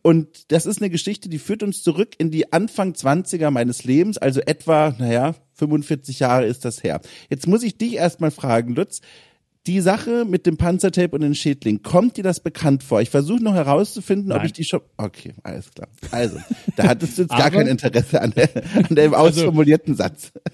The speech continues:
Speaker 2: die Schädlingsbekämpfung ist bei mir ein, ähm, Terrain, auf dem ich nicht sehr bewandert bin. Das Einzige, was ich mal mit Schädlingen zu tun hatte, waren Lebensmittelmotten.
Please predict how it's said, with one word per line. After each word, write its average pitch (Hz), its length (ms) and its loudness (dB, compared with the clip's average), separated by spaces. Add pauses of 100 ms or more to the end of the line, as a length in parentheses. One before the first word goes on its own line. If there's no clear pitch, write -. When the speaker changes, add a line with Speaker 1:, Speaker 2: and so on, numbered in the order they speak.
(180)
Speaker 2:
die 147 120 0
Schädlingsbekämpfung 156 1160 -2
ist - 260 -6
bei 127 140 2
mir 151 580 -2
ein, 127 600 -2
ähm, 117 960 -6
Terrain, 131 540 -2 (840)
auf 131 180 0
dem 147 160 2
ich 147 240 -4
nicht 139 360 -6
sehr 131 140 0
bewandert 117 480 -2
bin. 95 200 -10
Das - 260 -14
Einzige, 180 520 -4
was 151 180 -4
ich 147 100 -12
mal 139 180 -2
mit 139 180 -4
Schädlingen 160 840 -6
zu - 180 -16
tun 156 440 -6
hatte, 131 580 -4
waren 117 460 -4
Lebensmittelmotten. 117 1120 -4